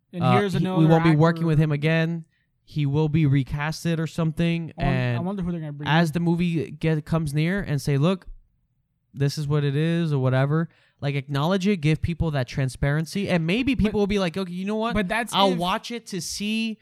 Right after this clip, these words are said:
Speaker 2: the movie," you know? Uh,
Speaker 1: But
Speaker 2: but in understanding, like, that's it, like,
Speaker 1: but the
Speaker 2: he's
Speaker 1: thing
Speaker 2: done.
Speaker 1: is that that's if he doesn't do anything else.
Speaker 2: Yeah, and it's tough because he's literally the main star, so you're gonna
Speaker 1: No,
Speaker 2: see
Speaker 1: but
Speaker 2: him in
Speaker 1: a-,
Speaker 2: every
Speaker 1: a-,
Speaker 2: scene.
Speaker 1: and also, like,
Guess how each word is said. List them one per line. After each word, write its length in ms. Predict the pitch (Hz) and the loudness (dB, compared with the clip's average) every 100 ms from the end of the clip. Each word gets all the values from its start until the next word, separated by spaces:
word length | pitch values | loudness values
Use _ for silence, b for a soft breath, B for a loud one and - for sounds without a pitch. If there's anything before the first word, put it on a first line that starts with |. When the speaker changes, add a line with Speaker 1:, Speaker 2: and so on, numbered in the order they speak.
| b b 156 | b b -4
Speaker 2:
the 100 | 175 | 0
movie," 600 | 175 202 202 247 254 - _ _ _ _ - | 2 2 0 -4 -4 -10 _ _ _ _ -10
you 120 | 185 | -4
know? 300 | 196 220 220 196 - | -2 -2 -4 -12 -6
Uh, 240 | 156 156 | 0 0
Speaker 1:
But 80 | 151 | 2
Speaker 2:
but 220 | 190 170 - | 2 0 -4
in 220 | - 180 | -4 -2
understanding, 640 | - 190 190 - 190 190 185 | 0 0 0 0 0 0 0
like, 260 | 147 127 | -2 -4
that's 220 | 147 151 - | -6 -4 -2
it, 120 | 143 | 0
like, 80 | 202 | 2
Speaker 1:
but 40 | |
the 40 | 202 | 2
Speaker 2:
he's 100 | 185 | 0
Speaker 1:
thing 100 | 214 | 0
Speaker 2:
done. 100 | - | -2
Speaker 1:
is 60 | - | -2
that 180 | 214 180 | -4 -2
that's 360 | 190 208 214 - - | -2 -2 -4 -12 -8
if 320 | 247 233 180 | -4 -4 -4
he 60 | 202 | -4
doesn't 220 | 196 196 | -2 -2
do 80 | 202 | -2
anything 280 | 202 190 196 | -4 -4 -4
else. 280 | 196 175 170 | -4 -4 -6
Speaker 2:
Yeah, 200 | - - - | -4 -6 -4
and 120 | 160 175 | 0 0
it's 120 | 160 | 0
tough 180 | 214 190 | -2 0
because 200 | 156 - | 0 0
he's 160 | 156 | -2
literally 200 | 151 156 | 0 0
the 60 | 127 | 2
main 180 | 120 110 | 0 -2
star, 380 | - 98 - - | -4 -8 -8 -14
so 140 | - | -8
you're 140 | 107 123 | -6 0
gonna 140 | 180 | 2
Speaker 1:
No, 60 | 233 | 2
Speaker 2:
see 60 | |
Speaker 1:
but 80 | 190 | 2
Speaker 2:
him 100 | 139 | 2
in 80 | 120 | 2
Speaker 1:
a-, 20 | |
Speaker 2:
every 160 | 120 120 | 0 0
Speaker 1:
a-, 40 | |
Speaker 2:
scene. 260 | 113 123 113 | 0 0 0
Speaker 1:
and 100 | 196 | -2
also, 280 | 214 233 196 | -4 -6 -6
like, 360 | 185 175 160 | -6 -6 -10